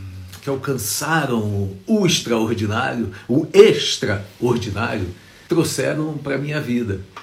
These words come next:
trouxeram pra minha obra, trouxeram pra minha carreira, né? Eu acho que nem me apresentei, mas eu, eu sou Eduardo Wozzeck, sou diretor e ator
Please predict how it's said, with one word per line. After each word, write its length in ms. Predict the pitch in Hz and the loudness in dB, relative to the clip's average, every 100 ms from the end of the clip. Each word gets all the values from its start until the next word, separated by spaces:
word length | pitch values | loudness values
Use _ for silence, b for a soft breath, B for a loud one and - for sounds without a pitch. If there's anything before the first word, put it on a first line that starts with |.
| - | -14
trouxeram 460 | - 123 131 123 113 | -4 -2 0 0 0
pra 160 | 113 110 | -2 -2
minha 220 | 113 107 | -2 0
obra, 560 | 92 113 110 95 95 | 0 2 2 0 -4
trouxeram 420 | 92 90 - 110 101 | -6 -10 -6 -4 -4
pra 100 | 101 | -2
minha 140 | 107 | -2
carreira, 680 | 104 90 107 120 113 104 90 92 B B B B - | -2 -2 2 4 4 0 -4 -8 B B B B -8
né? 220 | 95 95 98 - - - - - - | -6 -6 -8 -14 -20 -20 -20 -20 -12
Eu 340 | 104 107 98 87 - - | -4 -2 -2 -4 -14 -10
acho 200 | 101 - | -10 -6
que 80 | |
nem 220 | 104 107 104 | -2 0 0
me 80 | |
apresentei, 560 | 101 104 98 95 95 147 | -2 -2 -2 -2 -2 -2
mas 200 | 127 95 | -2 -2
eu, 240 | 98 98 95 | -2 -2 -4
eu 100 | 101 | -4
sou 300 | - - 104 | -4 -4 -2
Eduardo 420 | 98 101 107 131 | -2 -2 -2 -4
Wozzeck, 440 | 107 110 - 131 113 B B | -4 -4 -6 -10 -12 B B
sou 180 | - 110 | -6 -4
diretor 640 | 101 107 101 117 117 107 | -2 -2 -2 -2 0 0
e 60 | 98 | 0
ator 580 | 90 - 101 131 143 | -2 -6 -4 -4 -6